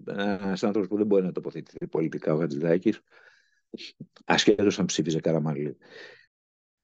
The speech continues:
Πάντως, ε, η αλληλοεκτίμηση, καλά, ο Σαββόπουλος το λατρεύει το Χατζηδάκη, ε, ορκίζεται στο όνομά του, τη μουσική του Χατζηδάκη πάνω απ' όλα,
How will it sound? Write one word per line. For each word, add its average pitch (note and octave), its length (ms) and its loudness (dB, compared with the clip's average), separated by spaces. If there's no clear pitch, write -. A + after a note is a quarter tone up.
Πάντως, D3+ 600 2
ε, A2 1120 0
η A2 320 4
αλληλοεκτίμηση, G2+ 1000 2
καλά, G2+ 300 2
ο F2+ 180 -6
Σαββόπουλος G#2 460 -2
το F#2 100 -2
λατρεύει F2 400 -2
το D#2+ 100 -14
Χατζηδάκη, D#2+ 1040 -2
ε, E2 120 2
ορκίζεται F2+ 600 4
στο F2+ 160 -2
όνομά F2 360 2
του, A#2+ 240 -8
τη F#2 100 -2
μουσική F#2+ 460 2
του - 100 -12
Χατζηδάκη D2 1000 -6
πάνω E2+ 300 0
απ' D#2+ 140 -2
όλα, G2 360 4